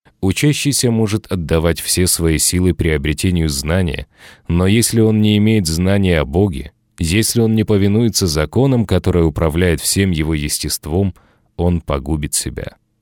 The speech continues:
Из-за дурных привычек он теряет способность к самооценке, он теряет самообладание. Он не в состоянии рассуждать правильно о тех вопросах, которые касаются его наиболее глубоко.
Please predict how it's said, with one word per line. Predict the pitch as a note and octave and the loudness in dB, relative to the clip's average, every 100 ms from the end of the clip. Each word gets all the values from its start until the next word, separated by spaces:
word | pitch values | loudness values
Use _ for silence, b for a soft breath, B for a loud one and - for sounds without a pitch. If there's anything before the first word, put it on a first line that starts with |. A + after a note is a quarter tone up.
| _ _ | _ _
Из-за | F#2 F2+ D#2+ F2+ | 0 0 2 2
дурных | F#2+ F#2+ A2 G#2+ | 2 2 0 0
привычек | - F2 G#2 A2 A2+ G#2+ | 0 2 2 0 -2 0
он | G2+ | 0
теряет | - G2 G2 F2+ | 2 2 2 0
способность | - F2 - F2+ F2+ D#2 | -2 -4 -2 -4 -4 -4
к | - | -6
самооценке, | - D2+ C#2+ C#2 - F2 C#2+ - - B B B B | -6 -4 -4 -4 -2 -2 -4 -12 -18 B B B B
он | F2+ F#2+ F2+ | -2 0 2
теряет | G2 F#2 F2+ | 2 4 2
самообладание. | - F2 E2 D2+ D2+ C#2+ D2+ C#2+ - - _ B B B _ | 0 0 0 0 -2 -2 -2 -4 -8 -18 _ B B B _
Он | F#2+ G#2+ | 0 2
не | A#2 | 2
в | A2 | 2
состоянии | A2 - G#2+ G#2+ G#2+ G#2+ | 0 0 2 2 4 2
рассуждать | G2+ F#2 G#2 F2 E2 F#2 - | 2 0 0 0 0 -2 -2
правильно | F#2+ F#2+ E2+ E2 E2 | 0 0 0 0 0
о | |
тех | - F#2 - | 0 -4 -2
вопросах, | D2+ E2 F#2+ - G2+ | -4 -2 -2 0 -2
которые | - F#2 G2 F#2 | -2 -2 0 0
касаются | E2+ E2 - F2+ D#2+ - | 0 -4 -2 -2 -2 -2
его | E2 D2+ C#2+ D#2 - _ - | -2 -2 -4 -4 -6 _ -6
наиболее | F2 F2 D#2+ C#2 D2 C2+ | 0 0 0 -2 -4 -4
глубоко. | C#2 C#2+ C2+ C#2 D2 C2+ | -6 -6 -6 -6 -8 -12